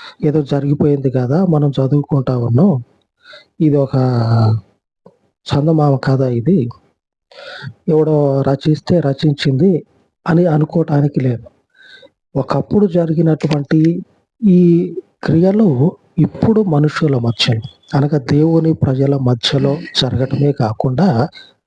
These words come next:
ఆయన చిత్తానుసారముగా లోకమంతటా కూడా నెరవేరుతా ఉన్నాయి.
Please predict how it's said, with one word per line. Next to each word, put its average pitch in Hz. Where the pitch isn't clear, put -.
ఆయన 156
చిత్తానుసారముగా 139
లోకమంతటా 135
కూడా 139
నెరవేరుతా 123
ఉన్నాయి. 120